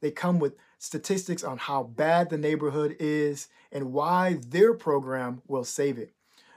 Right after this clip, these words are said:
Uh, though they mean well, they have already lost. Uh, they believe that their ideas and their dreams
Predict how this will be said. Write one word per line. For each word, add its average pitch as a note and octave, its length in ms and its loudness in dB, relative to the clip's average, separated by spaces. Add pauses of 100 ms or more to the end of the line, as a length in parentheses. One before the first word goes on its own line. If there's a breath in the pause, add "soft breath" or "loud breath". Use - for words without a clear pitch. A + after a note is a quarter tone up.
Uh, C#3+ 140 -6
though D#3 380 4 (140)
they D#3+ 200 4
mean F3 420 2
well, B2+ 420 0 (120)
they D3+ 100 2
have C3 140 2 (100)
already D3+ 600 -2 (220)
lost. B2+ 600 -6 (1200 soft breath)
Uh, B2 160 -12
they F3 200 2
believe G3+ 340 4
that D3+ 300 4 (260 loud breath)
their D#3+ 300 2
ideas E3 580 2
and C#3 180 -6
their F3+ 200 0
dreams D3+ 560 -4